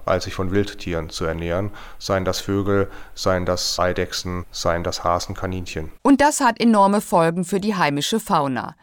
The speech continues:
Speaker 2: Noch einmal Thorsten Reinwald.
Speaker 1: Experten schätzen, dass wir in Deutschland rund zwei Millionen ausgesetzte Katzen haben. Es gibt wissenschaftliche Untersuchungen, die zeigen ganz klar,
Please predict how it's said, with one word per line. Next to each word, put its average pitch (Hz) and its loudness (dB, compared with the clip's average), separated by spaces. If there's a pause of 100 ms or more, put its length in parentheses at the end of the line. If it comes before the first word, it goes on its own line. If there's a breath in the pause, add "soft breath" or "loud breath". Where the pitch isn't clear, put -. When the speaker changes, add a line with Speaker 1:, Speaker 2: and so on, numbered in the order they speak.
Speaker 2:
Noch 294 2
einmal 175 4
Thorsten 165 -2
Reinwald. 147 -2 (160)
Speaker 1:
Experten 107 -2
schätzen, 101 -4
dass 92 -4
wir 95 -2
in 87 -4
Deutschland 92 -2
rund 90 -4
zwei 92 -2
Millionen 87 -6
ausgesetzte 87 -6 (140)
Katzen 98 -6
haben. 95 -2 (560 loud breath)
Es 107 -10
gibt - -8
wissenschaftliche 98 -4
Untersuchungen, 95 -6
die 90 -8
zeigen 90 -4
ganz 80 -8
klar, 92 -4